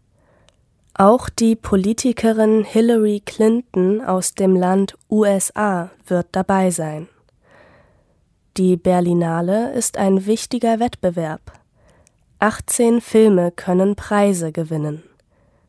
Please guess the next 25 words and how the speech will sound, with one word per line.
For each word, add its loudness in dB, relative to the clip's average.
Die 6
Preise 2
sind 2
ein 0
goldener -2
und 2
mehrere 2
silberne 2
Bären. -4
Bei 2
der 0
Berlinale 0
machen -2
viele -2
Kinos 0
mit. -8
Dort 0
kann 4
man 4
den 2
ganzen 0
Tag -6
lang 0
Filme 2
schauen, -6